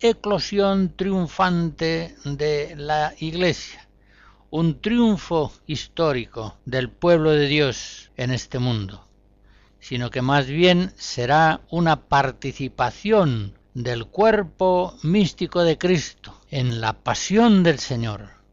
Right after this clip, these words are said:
y en su resurrección gloriosa, de tal modo que el advenimiento del reino pleno de Dios sobre los hombres descenderá del cielo en forma de gracia desbordante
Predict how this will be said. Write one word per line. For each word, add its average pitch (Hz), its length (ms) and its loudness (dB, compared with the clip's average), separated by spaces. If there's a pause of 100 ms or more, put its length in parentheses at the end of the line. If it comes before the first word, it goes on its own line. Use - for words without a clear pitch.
(140)
y 135 80 2
en 127 140 2
su - 180 -6
resurrección 123 840 0
gloriosa, 156 640 0 (1080)
de 113 140 -6
tal 131 220 0
modo 143 340 2
que 135 360 -2
el 135 160 -4
advenimiento 196 1400 2
del 165 300 0
reino 190 520 2
pleno 202 480 2
de 175 120 2
Dios 196 320 2
sobre 175 320 -2
los 165 220 -4
hombres 214 640 0 (280)
descenderá 160 840 4
del 208 220 2
cielo 127 640 0 (260)
en 139 240 -2
forma 180 840 2
de 143 380 -2
gracia 170 920 2
desbordante 151 1160 0